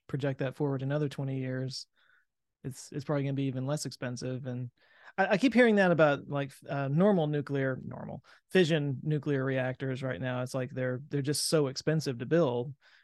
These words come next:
that economically it just makes more sense to do solar and wind. Um, so that's,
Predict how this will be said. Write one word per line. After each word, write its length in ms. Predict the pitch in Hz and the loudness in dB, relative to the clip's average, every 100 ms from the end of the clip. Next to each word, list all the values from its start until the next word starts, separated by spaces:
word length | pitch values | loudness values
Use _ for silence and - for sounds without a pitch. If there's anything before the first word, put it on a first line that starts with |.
| _ - | _ -10
that 260 | 135 127 123 _ _ _ _ _ - | -4 -4 -4 _ _ _ _ _ -8
economically 640 | 143 151 147 151 147 139 | -6 -2 0 0 0 -2
it 20 | |
just 160 | 139 139 | -2 -4
makes 180 | 139 139 | -6 -6
more 140 | 131 | -6
sense 300 | - 135 131 | -4 -4 -4
to 80 | 131 | -6
do 400 | 127 127 127 123 - | -6 -6 -6 -10 -12
solar 400 | - 143 139 135 | -4 -2 -2 -2
and 120 | 123 | -4
wind. 420 | 131 151 123 131 - _ _ _ _ _ _ - | -6 -6 -6 -8 -12 _ _ _ _ _ _ -14
Um, 440 | 123 120 131 123 _ _ _ _ _ _ _ - | -12 -10 -10 -12 _ _ _ _ _ _ _ -10
so 120 | 139 | -10
that's, 340 | 127 - - | -10 -10 -12